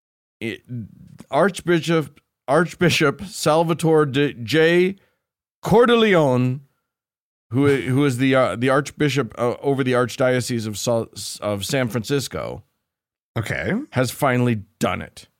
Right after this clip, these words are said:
Speaker 2: Um.
Speaker 1: He has taken the step that he has been threatening. Uh, he is now, he tweeted that he is going to refuse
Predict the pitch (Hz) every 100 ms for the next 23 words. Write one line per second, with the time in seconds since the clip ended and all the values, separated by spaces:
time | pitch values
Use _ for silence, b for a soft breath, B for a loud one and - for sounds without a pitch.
0 | _ _ _ _ - 92 113 117 101 -
1 | - 180 175 170 151 135 139 - 147 117
2 | 85 - - _ _ 120 127 151 151 156
3 | 160 - 175 202 147 131 120 110 - _
4 | _ _ _ _ _ _ - 110 113 113
5 | - _ _ _ _ _ 175 185 180 180
6 | 160 160 175 165 175 131 156 143 - 247
7 | 240 185 143 123 - _ _ _ _ _
8 | _ _ _ _ _ _ 165 143 208 214
9 | 214 240 b b _ - 151 135 170 170
10 | 160 147 139 - 185 220 233 247 247 240